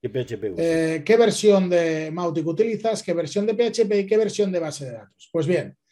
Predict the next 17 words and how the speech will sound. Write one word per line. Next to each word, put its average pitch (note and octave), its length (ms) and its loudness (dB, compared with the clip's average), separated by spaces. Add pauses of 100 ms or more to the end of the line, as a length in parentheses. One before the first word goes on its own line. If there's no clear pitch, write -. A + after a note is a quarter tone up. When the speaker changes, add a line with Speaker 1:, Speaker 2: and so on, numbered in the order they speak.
(520)
Speaker 2:
eh, F3+ 180 2
era G#3 160 2
fácil A#3 400 -2
saber F3 400 -2
qué F3+ 100 -4
versión E3+ 400 -2
de D#3+ 200 -4
Mautic, G#3 420 -4
porque C#3+ 180 -8
está D#3+ 300 -4
abajo E3 400 -4
a D#3+ 60 -2
la D3 380 -6
derecha, G3 440 -6
abajo D3+ 320 -6
del D3 100 -2
todo, A#3+ 300 -2